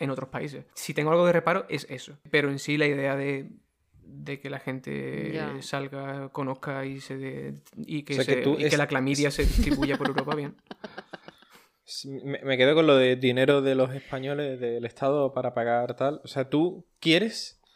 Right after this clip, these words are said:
Speaker 3: darle al er-, el Erasmus, la beca, pero que no pueda hablar con otro español, ¿no? Es en plan, <laughs> hijo de puta,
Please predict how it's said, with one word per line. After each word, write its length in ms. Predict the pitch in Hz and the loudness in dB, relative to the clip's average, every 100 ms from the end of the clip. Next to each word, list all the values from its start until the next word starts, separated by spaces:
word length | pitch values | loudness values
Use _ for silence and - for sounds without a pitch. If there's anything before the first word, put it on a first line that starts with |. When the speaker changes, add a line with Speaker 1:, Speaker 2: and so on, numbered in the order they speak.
| _ - | _ 0
Speaker 3:
darle 300 | 143 151 127 | 2 4 2
al 120 | 123 | 0
er-, 200 | 123 123 | 0 -2
el 160 | 143 135 | -4 -4
Erasmus, 420 | 127 151 175 185 | -4 -6 -8 -8
la 140 | 135 | -4
beca, 380 | 127 143 196 226 _ - | -2 -2 -6 -8 _ 0
pero 420 | 143 131 131 - - | 6 6 6 0 -12
que 140 | 143 | -10
no 240 | 135 151 - | -6 -8 -2
pueda 320 | 151 156 147 | 2 4 6
hablar 480 | 143 151 120 - - | 4 2 0 -6 -12
con 180 | 139 135 | -10 -8
otro 200 | 127 131 | -8 -8
español, 480 | - 123 120 110 127 | -8 -10 -10 -12 -12
¿no? 60 | |
Es 420 | 220 190 - 392 466 | -12 -6 -4 -4 -6
en 100 | - | -4
plan, 260 | 127 - 127 | -4 -4 -8
<laughs> 40 | |
hijo 260 | - - 143 | -10 -6 -2
de 120 | 135 | -2
puta, 480 | 127 151 226 247 | -2 0 4 4